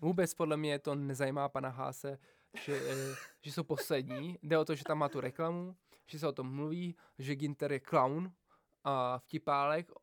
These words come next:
Speaker 1: který se dokáže dostat do médií a že mají mediální pozornost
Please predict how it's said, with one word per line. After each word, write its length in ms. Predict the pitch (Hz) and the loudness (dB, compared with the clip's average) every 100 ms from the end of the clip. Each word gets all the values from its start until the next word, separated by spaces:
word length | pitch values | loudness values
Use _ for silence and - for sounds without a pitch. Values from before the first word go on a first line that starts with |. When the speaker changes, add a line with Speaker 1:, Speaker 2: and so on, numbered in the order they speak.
| - 156 | -18 -6
Speaker 1:
který 260 | - 147 147 | -2 0 -2
se 120 | - | -2
dokáže 360 | 147 147 143 147 | -2 0 0 -2
dostat 240 | 139 147 | -4 -2
do 120 | 139 | -2
médií 560 | 135 127 131 131 147 156 | 0 0 0 -4 -4 -8
a 120 | 139 | -8
že 100 | 135 | -8
mají 140 | 143 | -6
mediální 380 | 143 143 139 139 | -4 -2 -4 -4
pozornost 680 | 135 127 143 143 147 160 - | -8 -6 -4 -2 -4 -6 -14